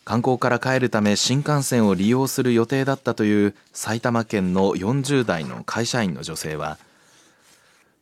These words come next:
仙台駅で食事をしていたところ、緊急地震速報が鳴って揺れを感じました。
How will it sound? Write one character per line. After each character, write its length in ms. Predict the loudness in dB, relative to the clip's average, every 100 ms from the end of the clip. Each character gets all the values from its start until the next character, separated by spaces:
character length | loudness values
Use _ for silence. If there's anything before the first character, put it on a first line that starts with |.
| -12
仙 320 | -4 0 2
台 200 | 2 2
駅 200 | 0 -2
で 140 | -4 -4
食 260 | -2 -2
事 100 | 0
を 100 | 0
し 100 | 0
て 100 | 0
い 60 | 0
た 100 | -2
と 80 | -2
こ 120 | 2
ろ、 220 | 2 0 -2
緊 160 | -2
急 160 | 0 0
地 120 | 0
震 160 | -2 -2
速 240 | -2 -2
報 180 | 0 2
が 100 | 2
鳴 100 | 0
っ 60 | -2
て 280 | -2 -2 -2
揺 140 | -4
れ 140 | 0 0
を 100 | -2
感 200 | -6 -8
じ 100 | -6
ま 80 |
し 80 | -6
た。 160 | -8